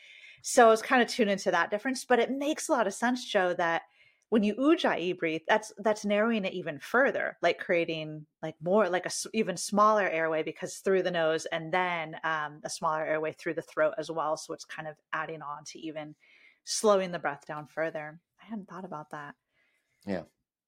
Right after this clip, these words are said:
Speaker 1: Um, but that makes sense. I
Speaker 2: Yeah.
Speaker 1: remember, um, I used to practice Ashtanga, like, really dedicatedly for, like, eight years, several, several years ago. But I remember, um, and I'm not saying this in any negative way, but, like, we would be taught to breathe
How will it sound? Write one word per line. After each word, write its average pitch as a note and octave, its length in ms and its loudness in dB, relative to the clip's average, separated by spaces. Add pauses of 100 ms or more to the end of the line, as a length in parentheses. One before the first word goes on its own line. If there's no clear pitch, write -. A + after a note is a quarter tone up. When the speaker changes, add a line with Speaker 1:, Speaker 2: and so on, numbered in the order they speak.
(160)
Speaker 1:
Um, F#3 360 -4
but D#4 120 6
that A4 140 10
makes A4+ 180 -2
sense. C#4+ 200 2
I B3 120 8
Speaker 2:
Yeah. F4 80 8
Speaker 1:
remember, G#3 540 2
um, F3 280 -6
I G#3 120 4
used A3+ 180 4
to G#3+ 80 -4
practice - 360 -4
Ashtanga, D3+ 760 -2
like, E3 200 0
really D3+ 420 -2
dedicatedly E3 720 2
for, F3+ 160 -4
like, D#3+ 260 -2
eight E3 200 -4
years, E3+ 520 -4
several, F#3 500 2
several D#3 340 -2
years D3+ 280 -10
ago. A#3 380 -2 (160)
But B3+ 100 6
I C#4+ 100 8 (100)
remember, D#4+ 500 4
um, F3+ 400 0
and F#3 140 2
I'm F#3 180 0
not F#3+ 240 2
saying E3+ 280 -4
this D#3 180 -6
in D#3+ 120 -8
any D#3+ 340 -10
negative A#3+ 400 2
way, F3 160 2
but, F#3+ 140 4
like, G3+ 160 2
we A#3 140 2
would A3 140 2
be G#3 120 -2
taught D#3+ 400 0 (640)
to B3+ 140 4
breathe G#3 540 2